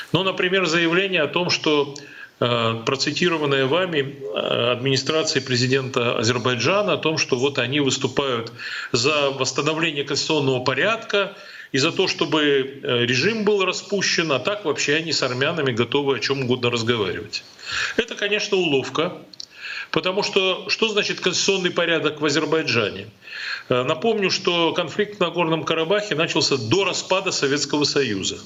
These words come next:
Конституция Азербайджана нынешняя принималась без всякого участия Нагорного Карабаха.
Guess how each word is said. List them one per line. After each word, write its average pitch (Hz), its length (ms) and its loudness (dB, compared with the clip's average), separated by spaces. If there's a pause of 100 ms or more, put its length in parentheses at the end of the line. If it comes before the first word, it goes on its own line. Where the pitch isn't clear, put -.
(680)
Конституция 202 640 0
Азербайджана 165 600 0
нынешняя 175 420 2
принималась 156 500 2
без 139 180 0
всякого 170 360 0
участия 147 420 2
Нагорного 131 500 2
Карабаха. 110 520 -4